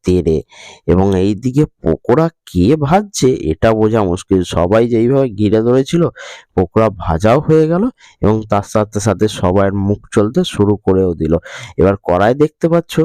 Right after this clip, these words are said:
পকোড়া ভাজার পর আলু ভাজা হয়ে গেছে, আলু ভাজছে এবং মাংসও রেডি হয়ে গেছে প্রায়। তারপরেই স-, রাত যত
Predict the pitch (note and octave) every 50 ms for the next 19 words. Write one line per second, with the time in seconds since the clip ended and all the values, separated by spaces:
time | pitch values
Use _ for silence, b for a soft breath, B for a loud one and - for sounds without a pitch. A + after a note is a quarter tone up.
0 | E3 _ _ _ - G#2+ G#2 - G#2 G#2 G2+ G#2 G#2+ G2+ G#2+ A2 G#2+ G#2+ - A#2
1 | - - _ - F#2 F2+ F2+ G2+ G2+ G2+ G#2 G2+ G#2+ A2 A2+ A2+ G#2+ G#2+ A2 A2
2 | A2+ A2 - - - C#3 B B B B B B - E2+ F2 F#2+ F#2+ A2+ B2 A#2
3 | - - B2 A2 G#2 G#2 G#2 G#2 G2 F#2+ F2+ F2+ G2 F#2+ - - A#2 A2+ A#2 A#2
4 | G#2 G#2 F#2+ F#2 G2+ G#2 G2 G2 F#2+ F2+ F2+ F2 F2 F2+ F2 - F#2 F2 - -
5 | - F2+ D2+ C#2+ - b b b b b b b - - F#2 F#2+ G2 G2 G2+ G#2
6 | - - G#2 G2+ G#2 A2 A2 G#2 - - - - _ _ _ _ - F#2 G2+ G2+
7 | G2+ A2 G#2 F#2 G2+ - G#2+ G#2 -